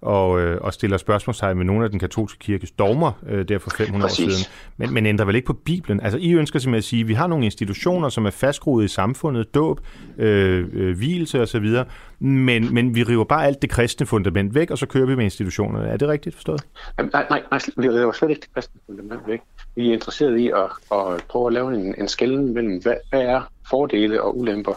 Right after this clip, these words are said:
Speaker 1: Mhm.
Speaker 2: i et hvert, øh, rev-, øh, religiøst ophav,
Speaker 1: Mhm, mhm.
Speaker 2: øh, og, og så, så sammensætte, øh,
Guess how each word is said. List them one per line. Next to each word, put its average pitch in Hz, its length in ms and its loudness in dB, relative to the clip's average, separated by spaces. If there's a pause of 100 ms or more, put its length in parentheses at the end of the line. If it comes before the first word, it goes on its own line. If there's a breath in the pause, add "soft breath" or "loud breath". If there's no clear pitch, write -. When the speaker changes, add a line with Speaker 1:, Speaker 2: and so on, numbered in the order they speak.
(300)
Speaker 1:
Mhm. 98 120 -4
Speaker 2:
i 110 220 2
et 98 120 0
hvert, 120 480 0
øh, 98 220 -2
rev-, 92 380 -4 (120)
øh, 92 280 -2
religiøst 98 400 -2
ophav, - 400 -4
Speaker 1:
Mhm, 107 240 -2 (180)
mhm. 104 160 0
Speaker 2:
øh, 104 80 -4 (240)
og, - 200 0
og 113 80 -2
så, 127 140 0
så - 180 0
sammensætte, 104 580 0 (220)
øh, 92 440 -8